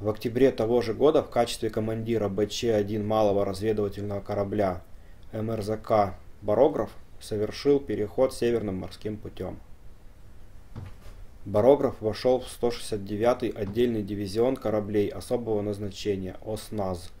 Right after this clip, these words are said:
разведки Тихоокеанского флота. С тысяча девятьсот шестьдесят четвертого года помощник командира,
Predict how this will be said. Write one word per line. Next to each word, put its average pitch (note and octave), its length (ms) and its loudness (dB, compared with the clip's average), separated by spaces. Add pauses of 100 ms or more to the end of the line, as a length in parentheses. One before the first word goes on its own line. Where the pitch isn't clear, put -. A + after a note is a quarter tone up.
(400)
разведки A2 520 2
Тихоокеанского G2+ 760 -4
флота. - 460 -2 (920)
С - 60 -14
тысяча A#2+ 400 -2
девятьсот A2 420 0
шестьдесят G#2+ 540 -2
четвертого A2 580 -2
года C3 300 4
помощник G#2+ 600 -2
командира, G#2 720 -2